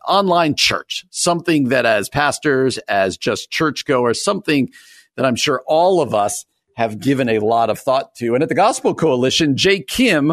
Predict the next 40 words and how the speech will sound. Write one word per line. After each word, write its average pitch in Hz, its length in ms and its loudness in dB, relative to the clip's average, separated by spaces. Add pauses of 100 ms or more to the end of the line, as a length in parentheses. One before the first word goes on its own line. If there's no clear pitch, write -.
writes 151 360 -2
this 208 300 0
article, 131 600 -2 (460)
"Should 262 420 0 (100)
online 160 680 0
church 143 680 0
continue 147 680 0
after 131 320 0
the 123 80 -4
pandemic?" 131 580 0
Now, 151 100 2
if - 100 -2
you 185 80 0
know 240 80 2
the 226 100 0
Gospel 202 400 0
Coalition, 147 480 0
you 143 80 0
could 165 160 -4
probably 247 460 2
guess 175 340 0
the 160 140 -4
way 156 200 2
it's 143 160 -2
gonna 139 200 0
go. 123 400 0 (260)
And 185 140 0
I 185 60 2
do 277 180 2
wanna, 175 360 2
I 151 340 0
do 214 280 0
wanna 196 180 2
talk 175 240 -2
about 156 300 -2
kind 147 180 -2
of 113 60 -2
his 247 420 0
answer, 139 380 0
but 208 220 0